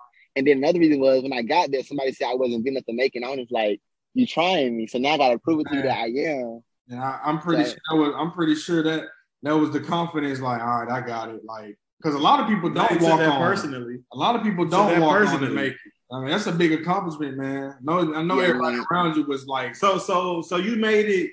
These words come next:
Speaker 3: you walked on, on both sports?
Speaker 1: Yeah, definitely.
Speaker 2: Yeah.
Speaker 3: And that, and Savannah State was, is D one, was D-, is
Speaker 2: They
Speaker 3: D one
Speaker 2: were,
Speaker 3: at that time.
Speaker 2: they were, and then they, I don't know at the time, were they still D one?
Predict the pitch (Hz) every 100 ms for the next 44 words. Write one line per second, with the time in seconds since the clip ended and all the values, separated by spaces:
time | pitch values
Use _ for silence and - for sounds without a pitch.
0 | 160 233 220 202 196 196 185 175 156 -
1 | 139 127 156 208 - - 110 78 - -
2 | _ _ _ _ _ - 143 127 107 131
3 | 123 107 98 151 139 123 - - - -
4 | _ 453 170 160 185 165 165 156 143 156
5 | 170 202 202 214 202 156 151 139 _ -
6 | 156 151 185 185 214 113 135 135 160 151
7 | 202 220 185 202 170 151 147 139 - 160
8 | 202 180 160 156 156 156 147 156 196 180
9 | 180 175 160 156 156 151 147 175 165 156
10 | 151 160 156 180 180 170 175 208 208